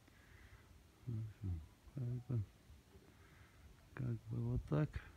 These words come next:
Ну, думаю, достаточно. Ну, малыш красава. Вот этот кудулчик красный. Это красава прямо. Вот понравилось мне.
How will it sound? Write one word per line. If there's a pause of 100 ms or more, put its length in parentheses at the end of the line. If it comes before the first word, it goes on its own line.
(140)
Ну,
думаю,
достаточно. (680)
Ну,
малыш
красава.
Вот
этот (160)
кудулчик
красный. (1700)
Это
красава
прямо. (1700)
Вот (100)
понравилось
мне.